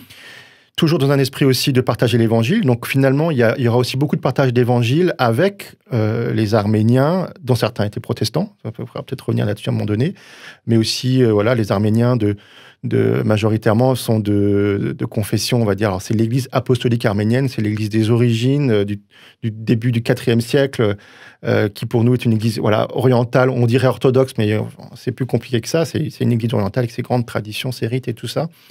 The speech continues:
Euh, et puis, il y a aussi des, des chrétiens arabophones, des chrétiens, voilà, qui parlent arabe. Certains sont protestants, d'autres sont, voilà, sont de plein de ra-, de traditions aussi de, de rites et de, d'églises des, des premiers siècles, héritières des églises des premiers siècles.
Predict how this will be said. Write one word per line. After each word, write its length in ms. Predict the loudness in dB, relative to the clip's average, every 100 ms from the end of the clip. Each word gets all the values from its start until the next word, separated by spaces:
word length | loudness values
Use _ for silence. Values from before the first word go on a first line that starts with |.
| -20 -20 -20 -20 -2
Euh, 680 | 2 2 2 2 2 0 0
et 120 | -2
puis, 200 | -2 0
il 80 | 2
y 80 | 4
a 180 | 4 2
aussi 380 | 0 -2 -4 0
des, 280 | 2 2
des 100 | 0
chrétiens 380 | -2 -4 -2 0
arabophones, 640 | 0 0 -2 -2 -2 0 0
des 120 | -2
chrétiens, 420 | -6 -10 -8 -6
voilà, 220 | -6 -6
qui 120 | -8 -10
parlent 240 | -6 -4
arabe. 460 | 0 0 2 0 -4 -12 -20 -20 _ -8
Certains 320 | -4 -4 -4
sont 140 | -6
protestants, 680 | -6 -6 -6 0 2 2 2
d'autres 240 | -2 -4
sont, 300 | -8 -8 -6 -4
voilà, 220 | -2 0 -2 -6
sont 200 | -4 -4
de 100 | -2
plein 160 | 0 0
de 80 | 0
ra-, 140 | 0
de 80 | -2
traditions 500 | -2 -2 -2 -2 -2
aussi 240 | -2 -4
de, 240 | -2 -2 -2 -8 _ -20 -20 _
de 60 | 0
rites 440 | 2 0 0 -2
et 80 | -2
de, 160 | -2
d'églises 540 | -2 -4 0 0 2 0
des, 240 | 0 0
des 120 | 0
premiers 280 | 0 2 2
siècles, 360 | 2 0 0 2
héritières 400 | 2 2 2 2
des 160 | 2
églises 200 | 0 -2
des 40 | -4
premiers 240 | -4 -6
siècles. 380 | -2 -4 -2 -6